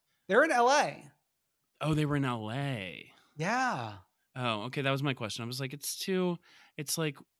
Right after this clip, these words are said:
Speaker 2: full on winter here. I guess you can get a lot of lights going to make it look like it's summer.
Speaker 1: <laughs>
Speaker 2: I
Speaker 1: No,
Speaker 2: don't
Speaker 1: that's
Speaker 2: know.
Speaker 1: what I'm
Speaker 2: I'm
Speaker 1: saying.
Speaker 2: not,
Speaker 1: Like,
Speaker 2: I
Speaker 1: this
Speaker 2: don't
Speaker 1: is
Speaker 2: know. I don't work in T V production. I'm not a scientist.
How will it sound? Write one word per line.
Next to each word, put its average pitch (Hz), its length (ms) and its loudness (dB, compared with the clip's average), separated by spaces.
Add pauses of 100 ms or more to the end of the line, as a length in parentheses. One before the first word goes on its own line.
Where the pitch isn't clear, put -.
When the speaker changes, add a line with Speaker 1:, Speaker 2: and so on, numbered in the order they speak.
(340)
Speaker 2:
full 185 280 -2
on 175 200 2
winter 165 320 -2
here. 160 240 -4
I 156 60 -2
guess 156 200 -4
you 156 80 -4
can 147 120 -4
get 143 100 -2
a 131 60 -4
lot 120 260 -2
of 110 80 -10
lights 117 360 -4
going 135 360 -4
to 131 40 -6
make 117 240 -6
it 92 100 -12
look 113 260 -10
like 110 280 -4 (680)
it's 123 200 -6
summer. 139 600 0
Speaker 1:
<laughs> 403 840 -10
Speaker 2:
I 190 60 -12 (200)
Speaker 1:
No, 117 140 6
Speaker 2:
don't 110 60 0
Speaker 1:
that's 107 180 6
Speaker 2:
know. 107 40 0
Speaker 1:
what 123 80 8
I'm 151 40 12
Speaker 2:
I'm 170 60 10
Speaker 1:
saying. - 20 2
Speaker 2:
not, 196 180 10
Speaker 1:
Like, 214 100 6
Speaker 2:
I 160 60 12
Speaker 1:
this 175 60 10
Speaker 2:
don't 214 160 10
Speaker 1:
is 196 60 2
Speaker 2:
know. 190 120 8
I 165 80 10
don't 190 240 8
work 190 200 6
in 190 80 4
T 185 120 -2
V 175 120 0
production. 165 420 2
I'm 135 120 4
not 131 180 2
a 135 40 -4
scientist. 110 720 -2